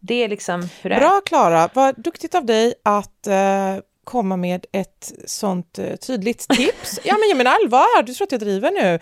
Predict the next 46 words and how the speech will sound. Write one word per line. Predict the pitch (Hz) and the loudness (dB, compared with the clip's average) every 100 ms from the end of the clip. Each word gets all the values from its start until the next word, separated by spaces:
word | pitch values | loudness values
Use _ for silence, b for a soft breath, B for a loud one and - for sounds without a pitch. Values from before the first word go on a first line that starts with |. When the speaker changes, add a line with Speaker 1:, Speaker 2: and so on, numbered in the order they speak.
| B - | B -2
Speaker 2:
Nej, | 208 392 - | 0 0 0
jättebra. | 320 240 226 320 339 B B B | -4 0 2 2 0 B B B
Eh, | 233 247 - | -4 -4 -2
får | 381 | 2
jag | 427 311 | 4 4
också | - 220 | 0 0
bara | 220 | 0
säga | 208 220 196 185 | 0 0 0 -2
en | 214 | -4
sak | 202 202 180 | -4 -4 -4
som | - 185 | -6 -6
jag | 185 | -4
tänkte. | 240 196 - 175 180 B B B B B _ | -4 -4 -4 -4 -4 B B B B B _
Jag | 208 262 285 294 - | -2 2 4 2 -2
fick | 214 - - | -8 -8 -2
ju | 202 196 - _ _ _ _ - | 0 0 -2 _ _ _ _ -6
ett | - - | -6 -2
dödshot. | 254 - - 269 359 - - - | -2 -2 0 2 2 -4 -12 -2
Eh, | 202 | 0
jag | 208 233 | 2 2
har | 240 | 2
fått | - 185 - - - _ - - _ - | 0 -4 -6 -14 -16 _ -20 -20 _ -10
ett | - - | -10 -2
par | 214 247 | 2 2
stycken | - 165 - 185 | 0 -10 -6 -4
kanske | 190 170 170 | -4 -2 -2
under | - 185 180 | 0 2 4
alla | 160 156 | 2 2
dessa | 156 - | 0 -2
år. | 147 143 | -2 -2
Det | 170 175 | -6 -2
är | 170 196 | 2 2
verkligen | 170 156 - 160 | 0 -2 -4 -6
inte | 160 - | -6 -6
mycket. | 165 - - 160 - B B B - | -8 -6 -4 -4 -4 B B B -2
Eh, | 185 180 214 | 0 0 0
alltså | 214 | -2
s-, | 202 | -4
rena | - 208 214 170 208 | -2 0 0 2 2
dö-, | 196 | 0
eller | - 139 | -2 -4
rena | 147 143 147 | -6 -6 -6
dödshot, | 165 - - 143 - | -6 -8 -8 -8 -4
men | 202 | -2
sånt | 202 160 | -2 -2
som, | - 151 | -4 -6